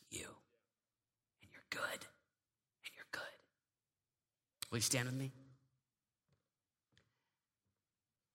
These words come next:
I want to invite, specifically tonight,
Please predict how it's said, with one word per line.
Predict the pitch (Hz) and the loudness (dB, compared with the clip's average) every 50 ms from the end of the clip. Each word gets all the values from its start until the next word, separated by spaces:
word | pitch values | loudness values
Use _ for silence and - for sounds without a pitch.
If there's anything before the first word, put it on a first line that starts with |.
| _ _ _ _ _ _ _ _ _ _ _ _ _ _ _ _ _ _ _ _ _ _ _ _ _ _ _ _ _ _ _ _ - | _ _ _ _ _ _ _ _ _ _ _ _ _ _ _ _ _ _ _ _ _ _ _ _ _ _ _ _ _ _ _ _ 6
I | 139 | 10
want | 147 | 10
to | 143 135 | 10 12
invite, | 113 135 131 131 131 131 - - - - - - - - - - _ _ _ _ _ _ _ _ _ _ _ _ _ _ _ _ _ _ _ _ - | 12 12 12 12 12 8 4 -2 -10 -14 -14 -18 -20 -20 -20 -20 _ _ _ _ _ _ _ _ _ _ _ _ _ _ _ _ _ _ _ _ 2
specifically | - - 135 131 - 175 165 139 - - 135 | 4 6 10 10 12 12 10 10 8 6 6
tonight, | 117 - 131 120 117 113 113 110 | 8 8 8 8 8 6 6 4